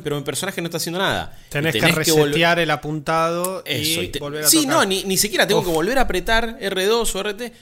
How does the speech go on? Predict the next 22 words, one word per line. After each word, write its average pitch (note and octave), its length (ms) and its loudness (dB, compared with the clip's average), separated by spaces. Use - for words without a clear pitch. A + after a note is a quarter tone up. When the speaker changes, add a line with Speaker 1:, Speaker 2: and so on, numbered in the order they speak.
Speaker 1:
porque C#3 300 -2
no F3+ 180 -2
lo A3+ 140 0
captó, F#3+ 420 -4
porque, B2 320 -6
y D#3+ 120 -6
lo D#3 100 -2
hice F3 180 2
tan F#3 220 -2
rápido A#3 400 -2
que C3+ 60 -6
el B2+ 60 -4
juego F#3 200 -6
no E3+ 80 -4
lo E3+ 60 -4
está F3+ 200 -4
tomando. E3+ 540 -2
Como C3+ 240 -2
ese F#3 220 4
Speaker 2:
Otro D3+ 160 2
Speaker 1:
detalle. D#3 280 4
Speaker 2:
bug. D#3+ 60 -10